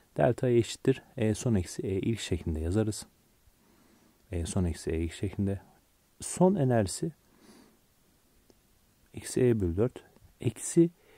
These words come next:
ilk enerjisi eksi E. Bunları işleme koyduğumuz zaman arkadaşlarım üç E bölü dört şeklinde olacaktır diyeceğim. O yüzden bu doğrudur.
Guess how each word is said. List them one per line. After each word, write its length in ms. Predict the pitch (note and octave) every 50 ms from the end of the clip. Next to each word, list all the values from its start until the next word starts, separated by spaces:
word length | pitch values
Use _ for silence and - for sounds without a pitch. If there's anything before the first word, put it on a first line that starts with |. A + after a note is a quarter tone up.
| - _ _ _
ilk 220 | - C#3+ B2+ - -
enerjisi 380 | G2 F2+ F2 E2+ - - -
eksi 300 | - F2 - - - -
E. 120 | E2+ D2+ - _ _ _ _ _ _ _ _ _ _ - - - - - - _ _ - -
Bunları 200 | E3+ D#3+ D3+ C#3+
işleme 280 | C3 - - C#3 C3+
koyduğumuz 540 | B2+ - - A#2+ A2+ A2+ A#2 A#2 A#2+ A#2 G#2+
zaman 220 | G#2 G2+ F#2 F2+ F2
arkadaşlarım 580 | E2+ D#2+ - - - D#2+ - - G2 G#2 G#2+ - - - - -
üç 320 | C#3 B2 - - - -
E 240 | F#2 F#2+ F#2 F2 D#2
bölü 240 | D#2+ D2+ C#2+ D2 D2
dört 200 | D#2+ F#2+ G2+ -
şeklinde 560 | - - G#2+ F#2 - - G#2 G2+ G2+ G#2 G#2 - _ _ _ - - - - - - _ _ _ _
olacaktır 680 | - G2+ G2 F2+ E2 F2 E2 - - - A2 G2+ - - - _ _ - - -
diyeceğim. 300 | F#2 F2 D#2 D2+ C#2 - _ _ _ _ _ _ _ _ _ _ _ _ _ _ _ _ _ _ _ _ _ _ _ - - - _ _ - -
O 120 | - C3+
yüzden 280 | A2+ F#2 F2+ A2 A#2 A#2 A2+ - -
bu 200 | A2+ A#2 A#2 -
doğrudur. 460 | G#2 F#2 F2 E2+ E2 - - -